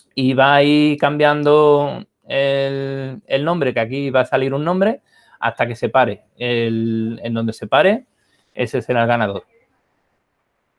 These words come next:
¿Vale? ¿Alguna duda? Está claro, ¿no? Vale.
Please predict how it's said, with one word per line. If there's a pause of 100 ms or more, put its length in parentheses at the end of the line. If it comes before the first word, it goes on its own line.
(460)
¿Vale? (320)
¿Alguna
duda? (2000)
Está
claro,
¿no? (1500)
Vale.